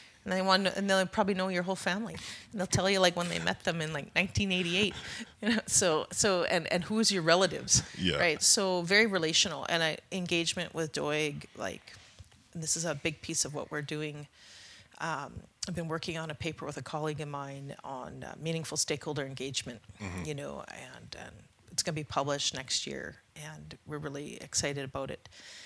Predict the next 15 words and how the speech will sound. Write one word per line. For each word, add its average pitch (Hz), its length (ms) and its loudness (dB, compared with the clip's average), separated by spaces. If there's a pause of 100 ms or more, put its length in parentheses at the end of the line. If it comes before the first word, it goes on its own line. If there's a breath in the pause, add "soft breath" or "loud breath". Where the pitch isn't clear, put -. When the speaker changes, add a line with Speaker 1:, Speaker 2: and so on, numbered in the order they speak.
(220 loud breath)
Speaker 1:
And 151 160 -6
it's, - 380 4 (240)
you 196 80 -4
know, 165 180 -6 (360)
ho-, 285 200 0
hopefully 294 380 2
be 202 120 -2
a 190 40 -2
good 180 180 -8
tool 175 300 0
for, 160 240 -4
like, 143 360 -8
industry 160 340 -2
and 151 100 -8
government - 400 -8